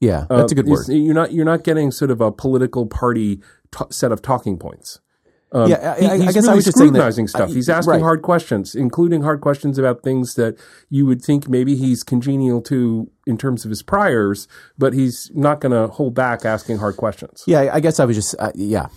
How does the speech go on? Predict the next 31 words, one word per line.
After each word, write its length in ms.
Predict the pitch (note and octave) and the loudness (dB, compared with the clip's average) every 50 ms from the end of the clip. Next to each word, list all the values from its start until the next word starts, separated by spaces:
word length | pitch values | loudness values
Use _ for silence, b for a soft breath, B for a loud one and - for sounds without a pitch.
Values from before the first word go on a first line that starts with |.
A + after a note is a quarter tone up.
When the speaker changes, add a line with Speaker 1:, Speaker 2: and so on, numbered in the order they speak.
| - - | -10 -4
Speaker 1:
I, 100 | - A#2+ A2+ | -2 -2 0
I 100 | - B2 | 2 2
like 180 | C3 C#3+ C#3 | 2 2 2
that 140 | - A#2 G#2+ | 0 0 0
word 200 | G#2 G#2 G2 F2 | 2 0 0 0
too, 220 | - - F#2+ E2+ D#2 | 0 0 0 0 -2
'cause 160 | - - - | -2 -4 -2
I 180 | - - B2+ C#3 | 0 2 2 2
was 140 | D3 D3 - | 2 0 0
thinking 300 | - C3 A2+ A2+ G#2 F#2+ | -2 -2 0 0 0 2
of, 240 | F#2 F2+ F2 - - - | 0 0 -2 -6 -4 -4
of 180 | G#2+ G2 F2+ | -2 0 0
a 60 | G2 | 2
way 220 | F2+ F#2+ F#2+ G2 F#2 | 2 2 2 2 0
of 120 | F2+ F2 | -2 -2
saying, 460 | - - G2 F2+ F2+ F2+ E2+ E2+ D#2+ - - | -4 -2 -2 0 0 -2 -2 -4 -6 -6 -4
you 100 | G#2 F#2+ | -4 -2
know, 260 | E2 D#2+ D#2+ E2 E2 - | -2 0 -2 -2 -4 -6
it, 100 | - F2 - - - - - | -8 -10 -12 -12 -12 -8 -6
um, 400 | F#2 E2 D#2+ D#2 D#2+ E2 - - - | -6 -4 -4 -4 -6 -6 -8 -10 -8
uh, 360 | - F2+ E2 E2 D#2+ E2 D2+ - - | -6 -4 -4 -4 -4 -4 -6 -8 -8
question, 680 | - - D3 D#3 D#3 - - - E3 D#3 D#3+ D#3 D#3 D#3 - _ _ _ _ _ _ _ _ _ - | -2 0 0 0 0 -4 -4 -2 -2 0 0 -2 -4 -6 -8 _ _ _ _ _ _ _ _ _ -14
start 260 | - - C#3+ D3+ E3+ | -6 -2 0 0 0
with 100 | E3+ D#3+ | 0 -2
a 40 | D#3 | -2
question, 640 | - - C3 A#2+ - - - A#2 G#2+ G#2 G#2+ - - - | 0 0 0 -2 -2 -4 -4 -2 -2 -2 -4 -6 -4 -2
and 160 | A2 G#2+ G#2 | -2 0 2
there's 200 | G#2 G2+ G2 F#2+ | 2 0 0 0
an 80 | G#2 D#2 | -2 -2
arrow, 520 | - C3 C#3+ A#2 F2+ D#2+ D2 D#2 D#2+ E2+ F#2 - - | 0 0 2 2 2 0 0 -2 -4 -6 -8 -14 -6
which 320 | - G2+ F#2+ - - - | -6 -4 -4 -4 -10 -16